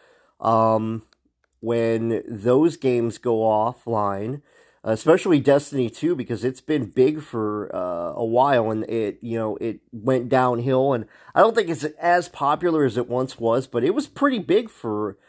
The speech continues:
you know, quite a while. And now we're seeing that a lot of these games are losing,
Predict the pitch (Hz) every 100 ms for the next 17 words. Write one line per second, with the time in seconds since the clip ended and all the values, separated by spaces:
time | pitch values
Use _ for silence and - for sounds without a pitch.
0 | _ _ - 117 113 107 101 - 156 156
1 | 131 143 131 107 104 _ _ _ _ _
2 | _ _ _ _ - - 127 123 135 151
3 | 143 123 - 139 135 120 117 120 _ 104
4 | 117 107 - _ _ - 120 131 143 123
5 | 120 - 127 127 127 123 110 104 120 127
6 | 160 127 127 117